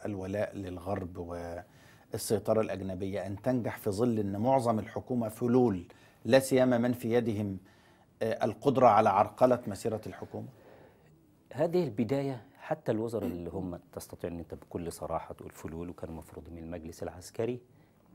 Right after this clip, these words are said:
Speaker 2: كانوا كمشانين، وكان صوت اللي عنده روح الإصلاح زي ال-، الوزراء خصوصًا اللي، اللي، اللي جايين من خارج الصندوق، كانوا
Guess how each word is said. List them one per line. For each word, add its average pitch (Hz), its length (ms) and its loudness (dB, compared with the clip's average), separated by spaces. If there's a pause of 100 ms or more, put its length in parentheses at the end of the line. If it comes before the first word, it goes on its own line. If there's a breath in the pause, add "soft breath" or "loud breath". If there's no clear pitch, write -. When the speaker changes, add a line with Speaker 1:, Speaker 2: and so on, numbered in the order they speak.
(220 soft breath)
Speaker 2:
كانوا 117 360 -4 (340)
كمشانين، 98 600 -2 (1000 loud breath)
وكان 131 260 -2
صوت 143 360 -6
اللي 95 180 -6
عنده 110 300 -6
روح 127 180 -6
الإصلاح 92 640 -8 (600)
زي 87 160 -4
ال-، 82 640 -12
الوزراء 87 520 -8
خصوصًا 92 360 -8
اللي، 78 360 -10
اللي، 80 340 -12
اللي 80 180 -14
جايين 85 520 -6
من 85 120 -10
خارج 98 360 0
الصندوق، 95 540 -2 (840 loud breath)
كانوا 127 460 2